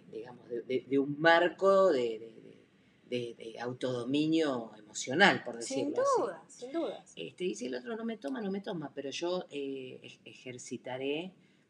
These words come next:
Speaker 1: esta, esta cuestión, porque también cuando yo hablo de vulnerabilidad a un otro, me escucho, mi querida.
Speaker 2: Sí.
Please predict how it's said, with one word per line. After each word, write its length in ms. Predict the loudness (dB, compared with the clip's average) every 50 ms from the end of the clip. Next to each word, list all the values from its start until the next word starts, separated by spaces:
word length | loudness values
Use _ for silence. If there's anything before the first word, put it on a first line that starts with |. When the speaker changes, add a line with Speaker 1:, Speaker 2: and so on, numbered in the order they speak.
| _ _ _
Speaker 1:
esta, 640 | -16 -16 -16 -14 -12 -10 -10 -10 -10 -12 -14 -18 -16 -12
esta 240 | -12 -8 -6 -6 -4
cuestión, 280 | -4 -4 -2 -2 -2 0
porque 220 | -2 -4 -4 -4
también 540 | -4 -4 -2 -2 0 2 4 4 4 2 0
cuando 260 | -4 -6 -6 -6 -6
yo 320 | -4 -2 -2 -2 -2 -2 -4 -4
hablo 280 | -4 -2 0 2 2
de 140 | 2 2 0
vulnerabilidad 1080 | -2 -2 -4 -6 -6 -8 -8 -8 -8 -8 -8 -8 -6 -4 -2 -2 0 0 0 -2 -4 -8 -10
a 80 | -10 -8
un 180 | -6 -6 -8 -8
otro, 480 | -10 -12 -14 -14 -12 -12 -12 -14 -16 -20 _ _ _ _ _ _ _ _ _ _ -20 _ _ -16
me 100 | -14 -14
escucho, 480 | -14 -12 -10 -8 -8 -6 -6 -8 -10 -12
mi 100 | -14 -16
querida. 480 | -14 -14 -12 -12 -12 -14 -16 -18 -20 -20 _ _ -12
Speaker 2:
Sí. 1500 | -10 -6 -2 2 6 8 10 10 10 10 10 8 6 4 2 2 2 4 4 4 4 4 4 2 0 -8 -10 -12 -14 -18